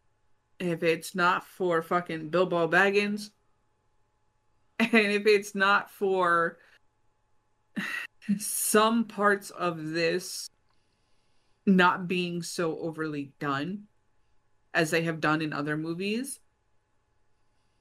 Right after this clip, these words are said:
this movie would have been a complete and utter failure.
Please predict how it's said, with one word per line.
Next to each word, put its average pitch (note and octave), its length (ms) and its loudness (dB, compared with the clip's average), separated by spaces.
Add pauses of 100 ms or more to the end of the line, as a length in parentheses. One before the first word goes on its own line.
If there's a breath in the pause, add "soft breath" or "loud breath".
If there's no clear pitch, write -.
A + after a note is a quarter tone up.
(120)
this F#3+ 240 4
movie F#3+ 280 2
would F3+ 120 0
have E3+ 80 -4
been D#3 140 0
a D#3 40 -6
complete D#3+ 300 -6
and D3 100 -4
utter C#3+ 140 -2
failure. - 560 -6